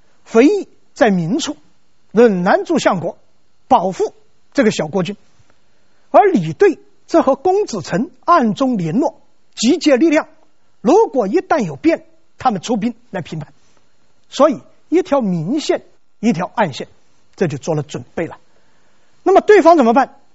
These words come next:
对方也在集结势力。根据李队和肥义对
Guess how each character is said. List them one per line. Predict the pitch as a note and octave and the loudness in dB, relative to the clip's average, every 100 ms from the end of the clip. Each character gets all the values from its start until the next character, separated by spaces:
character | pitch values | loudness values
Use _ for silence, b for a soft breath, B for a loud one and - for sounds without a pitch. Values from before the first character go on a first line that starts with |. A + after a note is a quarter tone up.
| _ _ - | _ _ -2
对 | F4 | 0
方 | A#3 C4 | 2 0
也 | G3 | 0
在 | F3 A#3 | -2 -2
集 | G#3+ | 0
结 | G3+ | -2
势 | G#3 - | -2 -2
力。 | E3+ - _ _ _ _ _ _ _ _ _ _ _ | -10 -10 _ _ _ _ _ _ _ _ _ _ _
根 | - C#4 C4 | 2 4 2
据 | C4+ A#3+ G#3+ G3 F3 D3+ _ _ _ | 0 0 0 -4 -8 -10 _ _ _
李 | F#3+ G#3+ E3+ | 0 0 0
队 | D3 F#4 C4 | -2 0 0
和 | F3+ F#3+ | -2 -8
肥 | G3+ - F3+ | -8 -6 -6
义 | F#3+ F#4 F4+ - _ _ _ _ _ _ _ _ - | -6 -6 -10 -12 _ _ _ _ _ _ _ _ 0
对 | C#4+ G3 - | 0 0 -4